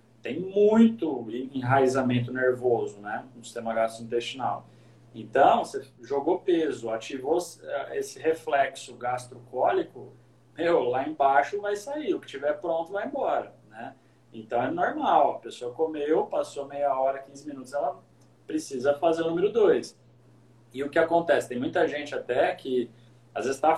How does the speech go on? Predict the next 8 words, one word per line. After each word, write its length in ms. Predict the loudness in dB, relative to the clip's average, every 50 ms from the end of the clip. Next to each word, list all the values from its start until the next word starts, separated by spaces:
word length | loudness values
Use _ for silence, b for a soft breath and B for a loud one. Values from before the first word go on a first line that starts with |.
| 0 -4 0
comendo 440 | 0 2 2 2 0 -2 -2 -2 0
café 300 | 2 2 2 2 0 0
da 120 | 0 0
manhã, 500 | -2 -2 -2 -2 -2 -2 -2 -4 -6 -8 -12 -18 _ _ _ _ _ _ _ _
comendo 420 | -4 -2 -2 0 0 -2 -4 -4 0
café 300 | 0 0 0 2 0 -2
da 140 | 0 0 -2
manhã, 600 | -2 -2 -2 -2 -2 -2 -2 -2 -2 -4 -6